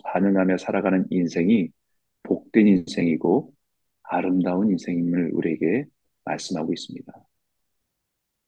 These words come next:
사랑하는 성도 여러분, 오늘 우리에게 주어진 시기, 기한 속에서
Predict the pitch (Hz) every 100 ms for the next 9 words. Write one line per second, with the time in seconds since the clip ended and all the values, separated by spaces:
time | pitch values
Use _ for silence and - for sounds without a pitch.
0 | _ _ _ _ - - - _ _ _
1 | _ - 113 110 110 107 104 117 95 -
2 | _ _ _ _ _ _ - - - -
3 | - - - - - 127 151 131 139 135
4 | 135 123 127 - - 165 - 107 85 80
5 | - _ _ _ _ _ _ _ - 104
6 | 113 117 - 110 101 - 107 95 87